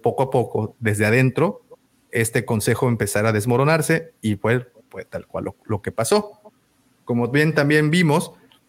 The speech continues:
eh, no en todas partes eran bien recibidos los Jedis. Como bien pudimos observar, muchas personas tenían,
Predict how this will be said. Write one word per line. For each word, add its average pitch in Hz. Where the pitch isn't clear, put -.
eh, 113
no 139
en 143
todas 139
partes 131
eran 127
bien 123
recibidos 117
los 123
Jedis. 131
Como 101
bien 113
pudimos 120
observar, 123
muchas 113
personas 117
tenían, 110